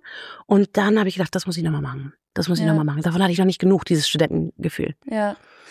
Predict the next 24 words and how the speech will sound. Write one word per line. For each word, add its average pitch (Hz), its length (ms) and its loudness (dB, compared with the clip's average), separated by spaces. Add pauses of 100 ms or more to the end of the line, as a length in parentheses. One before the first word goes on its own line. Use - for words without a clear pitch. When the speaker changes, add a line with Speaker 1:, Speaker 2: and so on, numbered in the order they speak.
(280)
Speaker 2:
Also 208 180 4
an 214 140 6
der 220 100 4
Stelle 240 300 4
kann 220 180 -4
man 220 100 2
natürlich 208 280 -2
schon 220 140 -4
auch 220 100 -2
sagen, 208 220 -2
es 196 100 -10
gibt - 180 -2
auch 202 80 0
Studiengänge, 190 760 2
da 180 480 2 (240)
ist - 220 -4
es 208 120 -6
auch 165 140 -2 (340)
mehr 196 320 4
als 175 240 0
genug, 190 340 2
nur - 180 2
zu - 140 -4
studieren. 180 580 -2